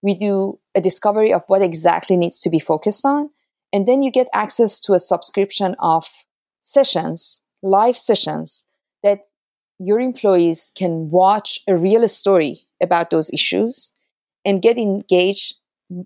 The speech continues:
in conversations and have dialogues around those issues with the help of, uh, a thought leader in that field. And the storyteller sometimes can also join live,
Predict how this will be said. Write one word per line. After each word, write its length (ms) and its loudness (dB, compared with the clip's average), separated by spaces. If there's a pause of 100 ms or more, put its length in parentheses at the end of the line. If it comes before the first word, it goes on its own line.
(100)
in 140 0
conversations 840 0
and 160 -4
have 400 -2 (260)
dialogues 600 2
around 320 -2
those 220 0
issues 480 -4 (340)
with 220 0 (100)
the 60 2
help 320 -2
of, 260 -4
uh, 380 0 (720)
a 40 -2
thought 320 -2
leader 300 2
in 120 -2
that 220 -2
field. 500 -6 (460)
And 360 0 (160)
the 80 2
storyteller 760 2
sometimes 580 -2
can 160 -2
also 300 0
join 380 0
live, 380 -2